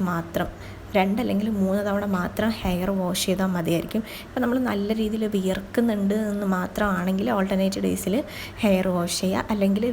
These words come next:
വീക്ക്ലി ട്വൈസ് അല്ലെങ്കിൽ ത്രൈസ് മാത്രം ഹെയർ വാഷ് ചെയ്യുക. അപ്പോൾ നമ്മൾ ഈ ഒരു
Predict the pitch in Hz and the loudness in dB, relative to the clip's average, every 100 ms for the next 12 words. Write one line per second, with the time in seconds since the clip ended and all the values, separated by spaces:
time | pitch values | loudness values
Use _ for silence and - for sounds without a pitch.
0 | 202 190 208 269 - - - 208 190 202 | 0 0 -2 -2 -4 -14 -2 2 4 4
1 | 208 196 202 220 - 190 196 226 185 185 | 2 2 2 0 0 0 0 0 0 2
2 | 254 254 220 220 180 - - - - - | 2 2 2 2 0 0 -2 -2 -6 -12
3 | - - - 226 277 269 247 262 320 - | -16 -16 -4 2 4 4 4 4 4 0
4 | - 254 302 254 | 0 4 4 4